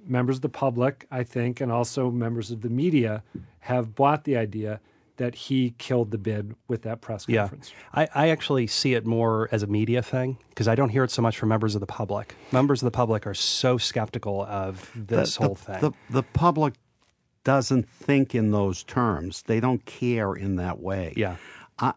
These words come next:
Speaker 3: I can honestly say I don't know, I know almost no one who was in favor of the Olympics. Some people were bitterly opposed.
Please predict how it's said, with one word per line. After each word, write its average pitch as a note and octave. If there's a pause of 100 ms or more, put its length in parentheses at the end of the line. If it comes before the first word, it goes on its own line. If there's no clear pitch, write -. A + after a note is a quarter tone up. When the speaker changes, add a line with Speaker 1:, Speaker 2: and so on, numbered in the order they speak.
Speaker 3:
I D3 (520)
can B2
honestly B2+
say F2
I G2 (160)
don't B2+ (100)
know, G#2 (560)
I A2+
know A#2+
almost A2+
no A2
one G2+ (460)
who -
was G2+
in F#2+
favor G2+
of E2
the F#2
Olympics. F#2+ (240)
Some G2+
people A2
were D#2+
bitterly D#3
opposed. D3